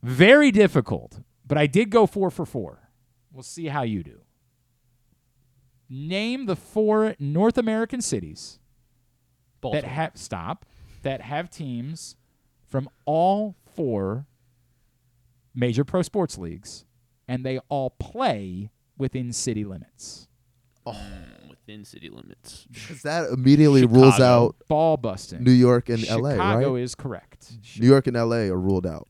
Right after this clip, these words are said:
Speaker 1: Ch-, New York and L A are not on the list.
Speaker 2: Detroit?
Speaker 1: Detroit is absolutely
Speaker 3: Good
Speaker 1: on
Speaker 3: one.
Speaker 1: the list.
Speaker 3: Good one.
Speaker 2: Uh, within the city limits.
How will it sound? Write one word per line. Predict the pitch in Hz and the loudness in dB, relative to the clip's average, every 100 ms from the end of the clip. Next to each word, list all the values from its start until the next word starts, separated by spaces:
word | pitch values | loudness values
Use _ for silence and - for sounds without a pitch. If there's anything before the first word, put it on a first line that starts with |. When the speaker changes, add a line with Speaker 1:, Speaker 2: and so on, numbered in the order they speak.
| _ | _
Speaker 1:
Ch-, | - - | -20 -20
New | 95 85 | -16 -14
York | 80 90 | -14 -14
and | 95 | -12
L | 101 | -12
A | 117 | -10
are | 113 | -10
not | 117 | -8
on | 123 135 | -10 -12
the | |
list. | 185 - | -14 -10
Speaker 2:
Detroit? | - - 117 98 135 - - _ _ | -10 -8 -6 -6 -8 -14 -20 _ _
Speaker 1:
Detroit | - - - 104 151 - | -20 -20 -16 -14 -14 -14
is | 127 117 | -18 -14
absolutely | 113 - 113 113 107 | -14 -16 -14 -10 -8
Speaker 3:
Good | 110 | -8
Speaker 1:
on | 104 | -8
Speaker 3:
one. | |
Speaker 1:
the | 104 104 | -10 -10
list. | 170 - | -12 -12
Speaker 3:
Good | - - | -14 -14
one. | - - _ | -18 -20 _
Speaker 2:
Uh, | 101 104 101 101 101 101 98 92 | -20 -20 -20 -20 -20 -20 -20 -20
within | _ 117 131 | _ -20 -20
the | 120 | -20
city | - - 98 | -20 -20 -20
limits. | 67 85 78 - _ _ | -18 -18 -20 -20 _ _